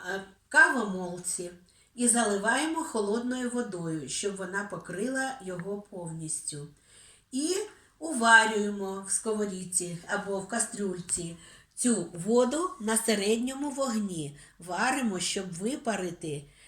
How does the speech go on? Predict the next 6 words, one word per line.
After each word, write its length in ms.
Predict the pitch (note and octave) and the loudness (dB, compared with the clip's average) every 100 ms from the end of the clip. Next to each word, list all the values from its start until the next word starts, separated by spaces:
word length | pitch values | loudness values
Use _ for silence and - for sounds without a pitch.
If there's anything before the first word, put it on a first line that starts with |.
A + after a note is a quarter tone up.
| - _ | -20 _
всю 320 | - - B3 | 0 2 2
рідину. 680 | C#4+ C4+ C4+ B3+ G3+ D#3 - - - - | 2 0 0 2 0 -2 -8 -16 -20 -16
Мак 500 | G3 A3+ D#4 G#4+ - - | 0 6 6 4 -2 -4
весь 420 | G#3 D4+ F4 - | 0 2 2 2
час 300 | - A#3 C4+ - | 2 2 0 -2
перемішуємо. 1120 | C#4+ C#4+ C4 G#3+ G3+ - F#3 F3+ E3 D3+ E3+ | -4 -2 -2 0 -2 -2 -4 -4 -6 -6 -10